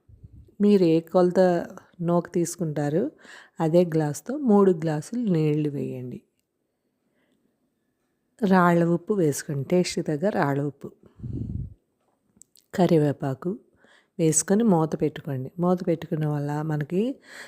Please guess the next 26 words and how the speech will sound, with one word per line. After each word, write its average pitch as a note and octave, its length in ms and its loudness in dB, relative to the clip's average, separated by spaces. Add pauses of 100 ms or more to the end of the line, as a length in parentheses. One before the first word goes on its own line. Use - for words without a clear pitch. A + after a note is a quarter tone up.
(120)
స్మెల్ D#3+ 420 4
బయటకు D3+ 440 -2
పోదు, D#3 380 -4 (800)
ఆ, E3+ 160 0
మనకి D3+ 380 0
గ్యాస్ D3+ 420 2
కూడా D3+ 220 2
సేవ్ D3+ 320 0
అవుతుంటది. C#3+ 640 -4 (560)
మరిగాక E3+ 520 4 (200)
ఇందులోనే F3 480 2
మరిగాక D#3+ 480 2 (280)
ఈ F#3+ 160 6
రవ్వ D3+ 300 4
వేసేయండి, C#3+ 640 -2 (320)
బరిసి E3 400 0
రవ్వ C3+ 260 -4 (340)
అంటే C#3 180 -6
బరిసి D3 380 -4
రవ్వ D#3+ 240 0
అనొచ్చు, D#3+ 380 -2
గోధుమ F3+ 380 4
రవ్వ E3 240 0
అనొచ్చు, D#3 380 -4
మీరు D3+ 220 -10 (640)
ఏదైనా, C#3+ 440 -2